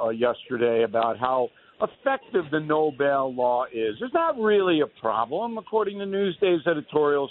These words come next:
staff. No, no, no, the recidivism rate is very low. Well, today the New York Post comes out with totally opposite stats. Um, and you can, as everybody knows,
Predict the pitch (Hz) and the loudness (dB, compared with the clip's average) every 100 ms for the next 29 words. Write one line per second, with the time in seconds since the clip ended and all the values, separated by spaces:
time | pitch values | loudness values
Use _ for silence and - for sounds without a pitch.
0 | - 156 185 220 - 208 285 311 285 240 | -2 0 2 0 -4 -4 0 2 2 0
1 | 226 254 247 240 208 190 170 - 202 190 | -2 -2 0 0 0 0 -2 0 2 2
2 | 180 170 165 156 151 120 143 147 143 143 | 0 0 0 2 2 -2 0 2 2 0
3 | 160 165 - _ _ _ _ _ _ _ | 0 0 -2 _ _ _ _ _ _ _
4 | - 160 165 165 185 208 208 180 170 160 | -2 0 2 0 2 4 2 2 2 2
5 | 156 123 143 143 - 123 131 135 139 135 | 2 0 0 0 -6 -4 0 0 0 -4
6 | - - 269 269 220 175 151 135 127 - | -4 0 0 2 2 4 2 2 -2 -10
7 | - 127 - - 104 90 135 - - - | -16 -18 -18 -16 -10 -4 -4 -4 -12 -20
8 | _ _ - - - 147 147 143 143 139 | _ _ -20 -20 -4 -2 0 0 -2 -2
9 | 139 147 - 165 208 269 - 214 185 175 | -4 -4 0 2 4 2 2 2 2 0
10 | 170 160 160 180 160 151 143 143 139 131 | 0 2 2 2 2 0 2 2 2 0
11 | 127 | -4